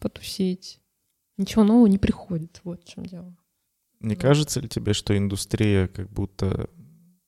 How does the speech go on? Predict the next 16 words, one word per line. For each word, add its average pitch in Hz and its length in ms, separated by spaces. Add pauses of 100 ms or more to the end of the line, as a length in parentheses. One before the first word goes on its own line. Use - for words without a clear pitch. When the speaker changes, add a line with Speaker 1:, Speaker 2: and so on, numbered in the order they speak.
(380)
Speaker 2:
Не 95 240
знаю, 90 240
можно 98 260
ли 92 120
использовать 92 500
слово 95 280
«индустрия» 98 560
в - 60
контексте - 540
этого - 260
разговора? 98 540
Это 98 180
очень 95 420 (840)
позитивно 95 600
звучит. - 500 (520)
А 85 680